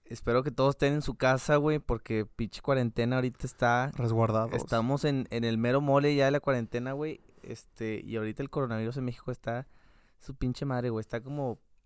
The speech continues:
Speaker 1: pan caliente, güey. Eh, espero que toda la racita esté escuchando esto, güey, desde la comodidad de su casa,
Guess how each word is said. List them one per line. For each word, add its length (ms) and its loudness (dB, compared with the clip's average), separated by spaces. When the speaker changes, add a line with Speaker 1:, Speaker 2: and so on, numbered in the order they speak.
Speaker 1:
pan 180 -4
caliente, 520 -4
güey. 220 -10
Eh, 680 6
espero 560 8
que 640 6
toda 120 6
la 140 6
racita 260 0
esté 140 0
escuchando 500 0
esto, 280 -4
güey, 180 -2
desde 220 -4
la 100 -2
comodidad 300 -6
de 60 -4
su 100 -6
casa, 480 2